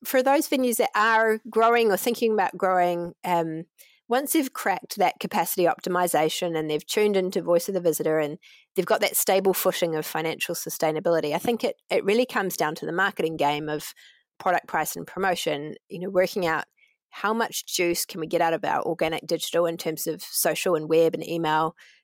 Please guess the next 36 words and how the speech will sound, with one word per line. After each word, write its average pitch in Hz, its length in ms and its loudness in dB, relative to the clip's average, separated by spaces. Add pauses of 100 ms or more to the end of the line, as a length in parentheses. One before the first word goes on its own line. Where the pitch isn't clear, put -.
(160)
uh, 160 140 0
reach, 165 380 0
getting 190 220 2
it, 180 180 0
our 170 340 0 (100)
engagement 180 760 0
as 160 120 -4
high 175 400 0
as 175 160 0
we 160 80 -4
can 170 480 -4
and 170 160 -2
our 156 300 -2 (420)
on-site 185 460 2
ratio 170 380 2
of 156 80 -2
funnel 175 320 -2
conversion 165 500 0
rates - 260 -6
up, 165 200 0 (800)
and 220 120 -2
really 185 420 4
tweaking 220 480 0
the 202 80 2
messaging, 208 560 0
given 214 320 2
that 190 160 0 (140)
visitors 220 420 0
and 208 80 0
members 196 500 -4 (140)
value 185 460 -2 (120)
very 196 180 -4
different - 340 -10
things 180 320 -8
these 220 200 -6
days. 247 460 -6